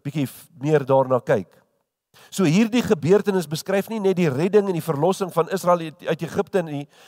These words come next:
maar ook Vader se patroon van redding vir die mens wat hy vir my en jou het deur die Messias, deur die eersteling wat gaan kom.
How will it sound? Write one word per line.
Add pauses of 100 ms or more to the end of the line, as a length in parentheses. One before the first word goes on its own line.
(120)
maar
ook
Vader
se
patroon
van
redding
vir
die
mens (200)
wat
hy
vir
my (160)
en
jou (120)
het (100)
deur
die
Messias,
deur
die
eersteling
wat
gaan
kom.